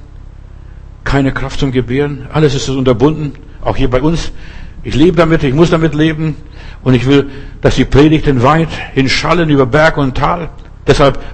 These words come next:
halte ich das durch und ziehe das durch, egal, auch wenn ich ganz allein hier sitzen müsste.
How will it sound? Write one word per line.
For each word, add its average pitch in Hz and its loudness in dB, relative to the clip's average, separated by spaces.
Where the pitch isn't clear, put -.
halte 156 4
ich 143 2
das 139 2
durch 160 2
und 143 0
ziehe 165 0
das 135 0
durch, 156 2
egal, 151 0
auch 127 -4
wenn 135 2
ich 135 4
ganz 143 2
allein 147 0
hier 151 0
sitzen 143 0
müsste. 143 -2